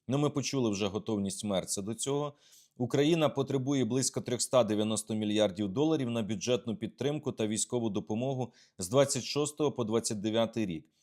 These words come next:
Зокрема, п'ятдесят мільярдів щорічно на покриття дефіциту бюджету.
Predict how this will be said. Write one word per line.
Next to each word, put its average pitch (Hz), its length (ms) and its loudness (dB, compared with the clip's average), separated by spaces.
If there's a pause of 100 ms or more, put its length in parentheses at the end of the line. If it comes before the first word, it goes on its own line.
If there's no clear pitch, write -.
(220)
Зокрема, 139 480 2
п'ятдесят 135 540 0
мільярдів 135 580 0
щорічно 127 560 -2
на 120 120 0
покриття 113 460 -2
дефіциту 107 560 -6
бюджету. 90 540 -4